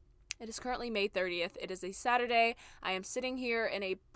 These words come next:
closet with tons of clothes surrounding me because, again, podcasting is so hard with, like, setting up the mic, making sure that the volume is right. I look insane. Um, that's another good thing about podcasts. You don't have to actually see me. So it's looking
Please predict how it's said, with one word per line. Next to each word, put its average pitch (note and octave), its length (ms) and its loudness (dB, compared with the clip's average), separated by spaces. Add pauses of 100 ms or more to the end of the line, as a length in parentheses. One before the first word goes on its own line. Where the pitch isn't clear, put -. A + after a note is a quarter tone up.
(100)
closet G#3+ 720 4
with F#3+ 260 -4
tons A#3 240 -4
of B3 100 -8
clothes F#3 300 0
surrounding F3 400 -2
me F3+ 120 -4
because, F3+ 440 -4
again, F3+ 340 -6
podcasting C4 640 0
is G#3 80 -4
so - 280 0
hard G3 340 6
with, F#3 260 2
like, F3+ 280 0 (340)
setting F3+ 300 0
up F3+ 100 -6
the E3+ 60 -8
mic, C4 320 0
making G3+ 240 -2
sure F3 180 -2
that E3+ 120 -6
the E3+ 60 -8
volume A#3+ 380 6
is A3+ 140 -4
right. G#3+ 320 6
I F#3 80 2
look A3+ 200 2
insane. F3+ 540 0 (100)
Um, F3+ 380 4
that's F3 160 -2
another G#3+ 240 0
good G#3 160 -2
thing G3+ 140 -2
about F3+ 240 -4
podcasts. E3+ 440 -6
You F3+ 80 -8
don't F3+ 140 -8
have F3+ 140 -6
to - 160 -6
actually F#3+ 500 -4
see A#3 320 -2
me. G3+ 220 -6
So G#3 400 4 (500)
it's F#3 340 -2
looking A3 640 0